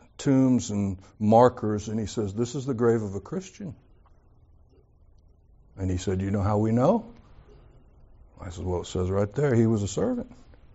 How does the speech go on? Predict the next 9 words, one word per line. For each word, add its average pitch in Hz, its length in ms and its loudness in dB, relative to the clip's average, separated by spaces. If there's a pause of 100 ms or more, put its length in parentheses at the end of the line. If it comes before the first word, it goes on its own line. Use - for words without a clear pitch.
(720)
He 135 100 8
said, 123 120 4
"You've 117 120 8
been 139 140 12
here 185 100 12
before?" 185 440 4 (420)
I'm 90 100 -6
like, 147 200 4 (460)
"No." 262 400 -6